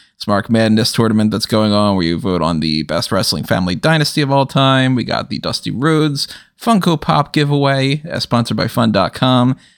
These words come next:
on the Road to WrestleMania contest. So get those entry points in there for that. Make sure you are staying tuned to the things we're,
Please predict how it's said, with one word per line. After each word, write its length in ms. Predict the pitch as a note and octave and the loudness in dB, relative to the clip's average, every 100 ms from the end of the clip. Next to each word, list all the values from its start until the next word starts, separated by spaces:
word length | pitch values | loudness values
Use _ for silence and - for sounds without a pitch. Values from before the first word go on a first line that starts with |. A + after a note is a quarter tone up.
| _ - | _ -6
on 80 | |
the 80 | E2 | -2
Road 200 | G#2 G#2+ | 0 2
to 40 | G2 | 2
WrestleMania 540 | G2 - G2 G2 F#2+ | 2 2 2 2 2
contest. 460 | G#2+ G2 - F2+ - | 0 0 2 0 -2
So 80 | G2 | -4
get 180 | A2 | -4
those 200 | G#2 F#2+ - | -4 -4 -2
entry 320 | A#2 - A2+ | -4 -2 -4
points 380 | - G#2+ F#2 - | -2 -2 -4 -4
in 240 | D3 C3+ C#3 | -2 0 2
there 300 | C3 C3 - - _ _ | 2 2 -2 -12 _ _
for 140 | A2+ | -4
that. 420 | A2+ D#3 D#3 - _ _ _ - | 0 0 0 -4 _ _ _ -6
Make 100 | A2 | -4
sure 160 | - A2 | 0 2
you 140 | G#2+ | 4
are 100 | G2+ | 2
staying 360 | - G#2+ G#2 G2 | 2 0 0 0
tuned 380 | - A2 G#2 G2+ | 2 2 4 2
to 160 | - G2+ | 0 -2
the 100 | - | 0
things 200 | A#2 A2+ | -2 -2
we're, 280 | G#2 D#2+ E2 | -4 -4 -6